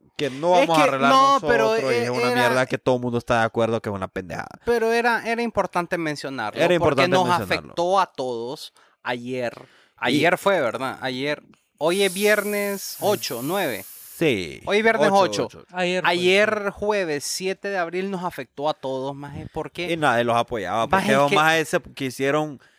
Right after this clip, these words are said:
Speaker 1: vestir de pueblo cuando estaba lo de la plataforma de salud y educación, y dijeron, "Nosotros también, que no sé qué, vamos a ir a paro, que no sé qué". Y los majes le dijeron, "No, compa, le vamos a dar un subsidio". "Ah, bueno, coman mierda ustedes".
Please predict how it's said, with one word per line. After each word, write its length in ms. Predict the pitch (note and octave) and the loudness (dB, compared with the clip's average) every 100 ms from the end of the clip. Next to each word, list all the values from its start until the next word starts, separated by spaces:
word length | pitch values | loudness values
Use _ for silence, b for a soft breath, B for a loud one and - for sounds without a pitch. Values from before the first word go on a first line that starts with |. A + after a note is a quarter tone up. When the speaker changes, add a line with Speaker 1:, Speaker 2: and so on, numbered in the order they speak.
| b _ | b _
Speaker 1:
vestir 680 | B2 C3 B2 - C#3+ D3 D3 | -4 -2 -2 -4 0 0 2
de 140 | C#3+ | 0
pueblo 840 | - D3 D3+ C#3 C3+ C3 C#3 C3 B2 | 0 2 4 4 4 2 2 2 0
cuando 280 | C3 A#2+ A2 | -2 -2 -4
estaba 400 | G#2 A#2+ A#2+ C3 | -4 0 2 4
lo 100 | C3 | 4
de 60 | B2 | 4
la 120 | A#2 | 2
plataforma 580 | A2 G#2 G#2 A2+ A2+ B2 | 0 -2 -2 -2 -2 0
de 40 | |
salud 320 | B2+ A#2 A#2 A#2+ | 0 0 2 2
y 40 | |
educación, 540 | A#2+ A#2 A2+ A#2+ C3+ | 2 2 0 0 0
y 40 | B2+ | 2
dijeron, 240 | C3 B2+ | 2 2
"Nosotros 280 | C3 D3 E3+ | 0 -2 -2
también, 420 | D3+ C#3+ E3+ E3 | -4 -2 0 0
que 80 | D3 | -2
no 100 | C#3+ | -6
sé 120 | D3 | -8
qué, 240 | B2 D#3+ C#3+ | -2 0 2
vamos 180 | C3+ C#3+ | 0 -2
a 20 | |
ir 60 | C3+ | -4
a 40 | |
paro, 420 | - D3 D3 C3+ | -4 -2 -2 -4
que 80 | C3+ | -6
no 120 | C3 | -6
sé 100 | C3+ | -8
qué". 180 | C3 - b b b - | -6 -8 b b b -2
Y 100 | D#3+ | 0
los 100 | D#3+ | 2
majes 160 | D#3 | 4
le 40 | E3 | 4
dijeron, 260 | D#3+ D3+ D3 | 4 2 0
"No, 120 | D3+ | -4
compa, 200 | D#3+ C#3 | -2 -2
le 80 | A2+ | -2
vamos 180 | A#2 C#3 | -2 -2
a 40 | |
dar 80 | C#3 | -2
un 60 | |
subsidio". 380 | C3+ C3 D#3+ D#3+ | -4 -4 0 4
"Ah, 100 | D#3+ | 4
bueno, 240 | D#3 C#3+ C3 | 4 2 -4
coman 220 | B2+ C3 | -8 -8
mierda 200 | A#2+ G2 | -8 -10
ustedes". 280 | - - | -14 -16